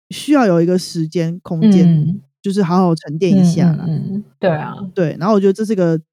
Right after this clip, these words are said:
Speaker 1: 对他们来讲应该算是个契机。
Speaker 2: 嗯。
Speaker 1: 那如果你就是平常也不需要这种时间的人，那我觉得就是，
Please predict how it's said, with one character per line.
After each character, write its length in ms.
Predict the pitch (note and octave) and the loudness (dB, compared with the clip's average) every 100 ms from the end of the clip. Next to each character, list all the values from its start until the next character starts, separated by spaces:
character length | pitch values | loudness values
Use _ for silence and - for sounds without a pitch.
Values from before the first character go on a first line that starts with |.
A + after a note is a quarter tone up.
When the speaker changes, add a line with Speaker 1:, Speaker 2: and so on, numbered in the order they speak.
| _ | _
Speaker 1:
对 120 | - | 0
他 100 | A#3 | 2
们 80 | G#3+ | 2
来 80 | E3+ | -2
讲 140 | E3 D#3+ | -4 -4
应 60 | |
该 100 | E3+ | -4
算 160 | F3 F3+ | -4 -4
是 80 | F3+ | -4
个 80 | D3+ | -6
契 300 | - G3 C#3+ | -6 -8 -4
机。 160 | F3 | 0
Speaker 2:
嗯。 460 | E3 D#3 D3 F3 F3 - - | 2 2 0 -4 -8 -10 -2
Speaker 1:
那 80 | |
如 120 | D4+ C4 | 2 4
果 160 | B3+ | 4
你 340 | A3+ G3+ E3+ - _ _ _ _ - | 2 0 -4 -6 _ _ _ _ -4
就 100 | C#4 | -2
是 80 | C4+ | 2
平 160 | A#3+ | 2
常 120 | G3+ G3 | 2 -2
也 60 | |
不 120 | E3 | -2
需 160 | A3 A3+ | -2 0
要 100 | F#3+ | 0
这 120 | F#3+ | -2
种 100 | E3 | -6
时 180 | D#3 D#3 | -6 -8
间 180 | D3+ E3+ | -4 -4
的 120 | E3 | -4
人， 180 | A#2 - _ - | -8 -14 _ -4
那 140 | A#3+ | -2
我 160 | F#3 D#3 | 0 -2
觉 140 | D#3+ | -2
得 100 | D#3+ | -2
就 140 | E3 G3 | -2 -2
是， 320 | G3 F#3 | 0 0